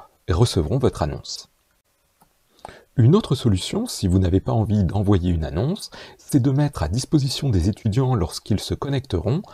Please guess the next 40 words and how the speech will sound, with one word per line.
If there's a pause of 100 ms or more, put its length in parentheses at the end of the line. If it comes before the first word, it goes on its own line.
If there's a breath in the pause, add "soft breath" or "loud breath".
(160 loud breath)
le
lien
direct. (420 loud breath)
Pour
ce
faire,
je
vais
créer
une
étiquette. (400 loud breath)
Je
clique
sur
le
petit
stylo
pour
modifier
ma
page. (420 loud breath)
Je
vais
aller
dans «
Ajouter (140)
une
activité ». (640 loud breath)
Ici, (100)
alors, (100)
comme
c'est
en
français,
les
étiquettes
sont
toutes
en
bas.